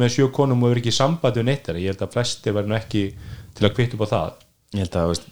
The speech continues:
Speaker 2: fólki eins og David Caressa hafi bara liðið mjög vel með öllum þessum greiðu konum.
Speaker 1: Já, ég
Speaker 2: Núna
Speaker 1: meina, hérna, Harvey Weinstein fannst örugglega líf sitt frábært, en þú veist,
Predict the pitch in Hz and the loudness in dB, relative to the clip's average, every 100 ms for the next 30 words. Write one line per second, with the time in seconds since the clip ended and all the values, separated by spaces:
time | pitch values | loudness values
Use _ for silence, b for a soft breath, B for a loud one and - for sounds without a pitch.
0 | - 101 - 101 95 98 92 98 92 - | -4 -4 -2 2 4 4 2 4 2 4
1 | 104 113 - 98 98 98 107 113 117 131 | 4 6 4 2 4 4 4 6 6 6
2 | 139 151 123 131 139 139 139 120 - _ | 6 6 6 2 2 0 0 -4 -8 _
3 | _ - 135 127 175 95 107 107 98 95 | _ 0 2 2 2 4 4 4 4 0
4 | 95 - - 98 98 95 98 - - - | -2 -6 -4 0 0 2 -2 -2 -14 -20
5 | - 104 110 110 110 165 180 - 104 113 | -4 2 4 4 4 2 0 0 2 0
6 | 113 110 113 143 117 - 135 165 87 80 | 0 0 2 2 -2 0 0 2 -2 -4
7 | 92 92 101 101 - | -4 -2 0 0 4